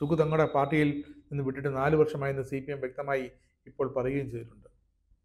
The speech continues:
നിരവധി സി പി എം അണികളും സി പി എം പ്രവർത്തകരുമൊക്കെ അൻവറിന്റെ ആ ഒരു, ആ, പൊതുപ്രസംഗം കേൾക്കാനെത്തി എന്നതായിരുന്നു ഇവിടുത്തെ രാഷ്ട്രീയ കേരളത്തിലെ പ്രബുദ്ധത. പക്ഷേ ഇതൊരു ബി ജെ പി നേതാവ്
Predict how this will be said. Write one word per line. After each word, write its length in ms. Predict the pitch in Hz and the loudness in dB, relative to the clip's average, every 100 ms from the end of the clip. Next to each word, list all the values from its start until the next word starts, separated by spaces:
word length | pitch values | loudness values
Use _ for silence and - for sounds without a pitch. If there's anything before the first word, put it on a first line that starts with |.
| _ _ _ _ _ _ - | _ _ _ _ _ _ 8
നിരവധി 360 | 202 247 269 277 | 12 12 12 10
സി 200 | 233 220 | 8 8
പി 140 | 233 | 10
എം 220 | 233 233 | 8 8
അണികളും 560 | 190 185 185 180 - - - | 6 8 8 6 0 -12 0
സി 60 | 175 | 2
പി 140 | 196 | 4
എം 80 | 175 | 6
പ്രവർത്തകരുമൊക്കെ 800 | 175 175 175 160 160 196 262 - _ _ - | 6 6 4 4 4 4 4 -6 _ _ -4
അൻവറിന്റെ 500 | 151 175 196 180 170 | 2 6 6 8 6
ആ 220 | 160 156 | 8 6
ഒരു, 420 | 156 156 151 151 - - - - | 6 6 4 0 -12 -20 -12 -4
ആ, 60 | 135 131 131 127 127 135 - _ | 0 2 2 0 0 -4 -10 _
പൊതുപ്രസംഗം 560 | 175 208 214 190 180 160 | 4 6 4 2 2 4
കേൾക്കാനെത്തി 840 | 160 170 156 147 151 147 - - | 4 4 2 2 2 0 -6 -10
എന്നതായിരുന്നു 520 | - 156 139 127 127 | -2 2 2 2 -2
ഇവിടുത്തെ 420 | 135 139 135 143 131 | -8 -6 -4 0 0
രാഷ്ട്രീയ 400 | 131 131 170 143 | 0 -4 -4 -2
കേരളത്തിലെ 340 | 139 135 135 | -2 -2 -4
പ്രബുദ്ധത. 440 | 123 123 131 123 107 - | -4 -4 -6 -8 -8 -4
പക്ഷേ 420 | 156 - 160 117 - _ _ _ _ - | -2 0 0 0 -8 _ _ _ _ 0
ഇതൊരു 160 | 156 160 | 4 4
ബി 160 | 139 | 4
ജെ 120 | 170 214 | 4 6
പി 160 | 226 | 4
നേതാവ് 520 | 190 180 170 156 143 | 4 8 8 8 6